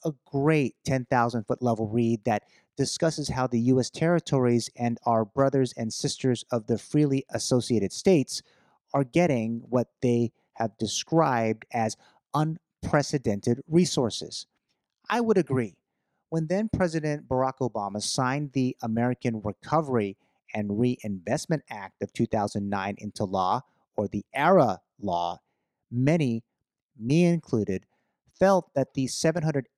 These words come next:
eighty-seven billion dollars then was a huge infusion of federal cash in hopes to create jobs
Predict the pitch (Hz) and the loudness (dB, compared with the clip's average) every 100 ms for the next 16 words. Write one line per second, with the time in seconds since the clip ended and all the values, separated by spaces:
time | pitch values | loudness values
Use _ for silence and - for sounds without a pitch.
0 | - 196 196 185 - 143 123 110 - 151 | -2 0 0 -2 0 0 0 -6 0 2
1 | 160 147 127 120 110 107 95 98 110 208 | 2 0 0 2 2 2 -2 -4 2 4
2 | 170 120 120 _ _ _ - 160 180 185 | 4 2 -4 _ _ _ -4 2 2 2
3 | 175 - - 208 208 208 185 147 139 127 | -2 -4 0 4 6 6 4 2 0 0
4 | 135 120 120 110 - 117 107 98 - 127 | 2 2 2 0 -2 -2 0 -2 -2 -2
5 | 123 - - _ _ - 143 131 143 - | -2 -4 -12 _ _ -4 -2 0 -2 -2
6 | 156 - 147 127 107 - 135 131 131 127 | -4 0 0 2 0 0 2 2 0 -4